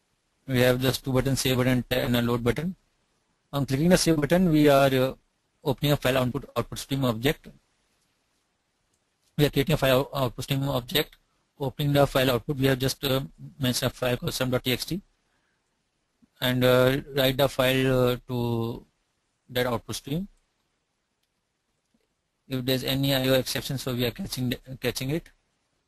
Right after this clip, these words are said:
On loading the button, we are creating an input stream object. Open the file sum dot T X T, creating a reader, and, uh, just reading the data from by using input stream dot read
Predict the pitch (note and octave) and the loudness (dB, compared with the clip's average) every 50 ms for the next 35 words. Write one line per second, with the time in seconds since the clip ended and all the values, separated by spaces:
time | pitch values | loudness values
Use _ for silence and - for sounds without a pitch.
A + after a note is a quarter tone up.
0 | _ _ _ _ _ _ _ _ _ - - C#3+ C3+ C3+ C3 C#3 D3 C#3+ D3 D#3 | _ _ _ _ _ _ _ _ _ -10 -6 -4 -2 0 0 0 0 0 0 0
1 | D#3+ D#3+ D#3+ D3+ C3+ C3+ D3+ D#3+ D#3+ D3+ D3 C#3 C3+ C3+ B2+ - - C3+ B2+ B2+ | 0 2 2 2 2 0 -2 0 0 2 2 4 4 2 2 0 -2 -4 -4 -2
2 | C#3 C3+ C3+ B2 G#2+ D3 C3 - - C#3+ C#3 C#3 B2+ B2 B2 D3+ D#3 - - - | -2 -2 -2 -2 -4 -4 -6 -6 -6 -4 -4 -4 -2 -2 -2 -2 -2 -4 -6 -20
3 | _ _ _ _ _ _ _ _ _ _ - C3 B2+ - - C#3+ C#3+ C#3 C#3 - | _ _ _ _ _ _ _ _ _ _ -12 -10 -8 -6 -4 -4 0 0 0 0
4 | - C3+ C3 D#3+ G3+ G#3 - _ _ _ _ _ _ _ _ _ _ _ _ _ | 0 0 0 0 -2 -6 -12 _ _ _ _ _ _ _ _ _ _ _ _ _
5 | _ _ _ - - C3 - C3 C3 B2+ B2+ A#2+ A2 B2+ B2+ B2 - - - - | _ _ _ -20 -16 -12 -8 -6 -2 -2 -2 -2 -2 -2 -2 -2 -2 -4 -4 -2
6 | E3+ F3+ F3 E3 C#3+ - _ _ _ _ _ _ - C3+ B2+ - C3+ C3 C3 B2+ | -4 -4 -4 -6 -10 -12 _ _ _ _ _ _ -6 -4 -4 -2 -2 0 2 4
7 | C3 B2+ B2+ B2+ B2+ C3 C3 - - - - B2+ A#2+ A#2+ B2+ D#3+ F#3 G#3+ - _ | 4 6 6 6 4 4 2 0 -6 -10 -6 -4 -2 0 0 0 0 -2 -6 _
8 | _ _ _ _ _ _ _ _ _ _ _ _ _ _ _ _ _ _ _ _ | _ _ _ _ _ _ _ _ _ _ _ _ _ _ _ _ _ _ _ _
9 | _ _ _ _ _ _ _ _ _ _ - C#3 C3 B2 B2 B2 B2+ B2 B2+ B2+ | _ _ _ _ _ _ _ _ _ _ -10 -4 -2 -2 0 0 2 2 2 2
10 | A#2+ - - C#3+ D3+ C#3+ - - _ _ _ _ _ - - - C#3+ C3+ C3+ C#3+ | 0 0 -2 -2 -2 -2 -2 -4 _ _ _ _ _ -12 -4 -2 0 0 2 2
11 | C#3+ C#3 C3+ B2+ A#2 C#3+ C3+ - C#3 C3+ C3+ B2+ B2+ B2+ B2 A#2+ C3 C3 C3 B2+ | 2 2 2 2 2 2 0 0 -2 -2 0 0 0 0 -2 -2 -4 -4 -4 -6
12 | A#2+ - A#2 - - - C3 B2+ B2 A#2 - - C#3 E3 E3+ | -6 -8 -10 -12 -8 -6 -4 -2 -2 -2 -2 -2 -6 -6 -8